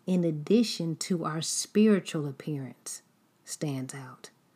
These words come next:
Our character stands out. Our skills stand out. Our abilities stand out. Our purpose stands out. Our influence and impact in others' lives stand out.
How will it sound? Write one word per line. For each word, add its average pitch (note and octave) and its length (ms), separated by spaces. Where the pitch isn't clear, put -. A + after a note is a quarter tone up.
Our E3+ 200
character G3+ 580
stands C3 480
out. B2+ 320
Our D#3+ 160
skills G#3 680
stand C3+ 380
out. A#2+ 340
Our E3+ 240
abilities E3+ 680
stand C3 360
out. B2+ 300
Our D#3+ 180
purpose G#3 540
stands C#3 480
out. C3 300
Our - 320
influence G3+ 720
and D3+ 140
impact E3 760
in E3+ 180
others' E3 380
lives D#3 640
stand C#3 420
out. A2 400